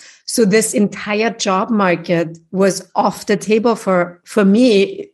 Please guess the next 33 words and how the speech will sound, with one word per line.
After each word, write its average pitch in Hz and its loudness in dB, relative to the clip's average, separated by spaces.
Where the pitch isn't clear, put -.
I 185 -2
was 185 2
starting 220 0
my 180 2
career, 175 0
you 180 -2
know, 180 -2
he 185 0
already 180 2
had 196 -2
his 196 -4
career 165 -2
at 165 -6
that 165 -6
point. 180 -6
Um, 185 0
it 190 4
was 196 2
off 196 -2
the 214 -2
table 220 0
because 196 -4
we 202 2
did 208 -2
not 196 0
want 214 -4
to 220 -4
raise 202 -4
children 208 0
under 180 0
these 196 -2
circumstances, 190 -4
basically. 165 -6